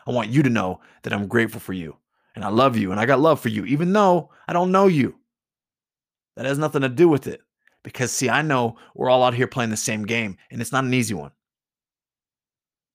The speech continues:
Life isn't easy for anyone and it's different for everyone. But I want to encourage you to keep fighting a good fight. Take some time today to refresh and recharge your batteries by just saying thank you for as many things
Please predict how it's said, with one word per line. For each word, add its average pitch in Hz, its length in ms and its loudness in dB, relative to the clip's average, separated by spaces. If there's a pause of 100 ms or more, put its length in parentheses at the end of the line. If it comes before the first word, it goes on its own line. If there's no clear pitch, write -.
(1120)
Life 156 400 0 (640)
isn't 147 240 2
easy 160 200 0
for 160 160 -2
anyone 117 460 0 (840)
and 107 120 -10
it's - 120 -8
different 120 340 -2
for 110 120 -2
everyone. 85 380 -4 (920)
But 110 100 -2
I - 20 2
want 117 160 2
to 110 60 0
encourage 123 360 0
you 143 80 4
to 110 60 -2
keep 110 180 -6
fighting 135 240 -2
a 139 60 -2
good 143 160 -2
fight. 117 340 -2 (640)
Take 117 140 -6
some 135 160 -6
time 143 240 -2
today 107 380 -4
to - 120 -18
refresh 123 480 -4
and 110 80 -8
recharge 110 320 -4
your 107 100 -6
batteries 104 480 -4 (440)
by - 80 -14
just 113 180 -6
saying 127 220 -4
thank 110 280 -4
you 80 140 -18 (800)
for 131 80 -4
as 123 60 -2
many 143 160 0
things 143 480 -8